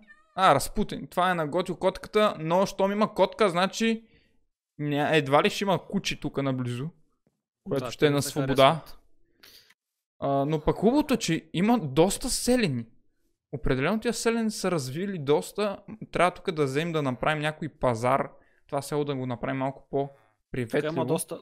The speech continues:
Speaker 2: доста място точно в средата.
Speaker 1: Да, да. Тук бяхме мислили за водопадчета, някакви такива, а, център, пазарен център, нещо тако-, такова.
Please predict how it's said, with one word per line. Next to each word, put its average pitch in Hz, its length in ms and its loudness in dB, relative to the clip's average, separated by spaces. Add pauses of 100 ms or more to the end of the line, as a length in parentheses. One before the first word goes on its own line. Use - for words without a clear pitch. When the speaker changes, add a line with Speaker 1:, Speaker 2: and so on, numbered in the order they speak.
Speaker 2:
доста 156 360 -8
място 165 360 -10
точно 156 320 -14
в - 60 -14
средата. 156 460 -16 (720)
Speaker 1:
Да, 135 340 4
да. 139 260 0 (140)
Тук 147 160 -10 (240)
бяхме 147 320 -2
мислили 147 300 -6
за 127 140 -2
водопадчета, 143 1040 0
някакви 139 380 -6
такива, 139 500 -2 (760)
а, 127 420 -2 (2500)
център, 151 520 0 (340)
пазарен 131 500 0
център, 131 380 -6
нещо 214 340 -8
тако-, - 340 -18
такова. 135 420 -6